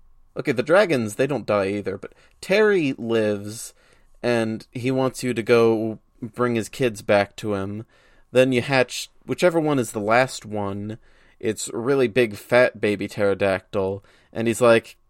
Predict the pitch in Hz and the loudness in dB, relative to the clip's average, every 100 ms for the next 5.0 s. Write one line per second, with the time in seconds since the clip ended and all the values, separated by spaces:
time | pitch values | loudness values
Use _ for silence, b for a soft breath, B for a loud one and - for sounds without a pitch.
0 | _ - 113 147 160 156 135 110 127 120 | _ -10 0 4 6 8 6 6 2 0
1 | 110 110 - 107 95 98 98 123 - 117 | 0 -2 -2 -2 0 0 0 -4 -2 -2
2 | 104 98 98 104 101 104 107 - - 208 | -2 -4 -2 0 0 -2 -6 -8 -2 0
3 | 196 147 135 113 165 151 120 127 113 101 | 2 2 0 0 2 4 4 6 4 4
4 | - _ _ _ - 165 202 185 - | -4 _ _ _ 4 8 8 6 -4